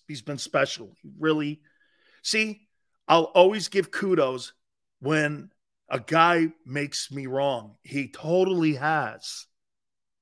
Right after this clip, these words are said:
See? Yes. Yes. I'm wrong. Unbelievable.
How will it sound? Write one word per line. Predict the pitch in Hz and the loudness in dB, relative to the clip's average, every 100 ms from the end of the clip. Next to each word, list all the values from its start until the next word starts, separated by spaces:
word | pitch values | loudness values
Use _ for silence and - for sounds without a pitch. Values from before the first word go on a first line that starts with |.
| _ _ _ _ _ | _ _ _ _ _
See? | - 143 156 185 - _ _ - | -10 -6 -4 -6 -12 _ _ -6
Yes. | 170 180 - - - _ _ _ _ _ _ _ _ _ _ _ _ _ _ _ _ - | -4 -4 -6 -10 -12 _ _ _ _ _ _ _ _ _ _ _ _ _ _ _ _ -4
Yes. | 165 220 170 - - - - _ _ _ _ _ - - - _ _ _ _ - | 0 0 0 -4 -6 -8 -18 _ _ _ _ _ -20 -20 -20 _ _ _ _ 0
I'm | 180 175 | 0 4
wrong. | 190 214 151 120 117 _ _ _ _ _ _ _ _ _ _ _ _ _ _ _ _ _ _ _ _ _ _ _ _ _ - | 6 6 4 -2 -18 _ _ _ _ _ _ _ _ _ _ _ _ _ _ _ _ _ _ _ _ _ _ _ _ _ -6
Unbelievable. | 147 165 160 131 104 92 | -2 0 0 -4 -10 -18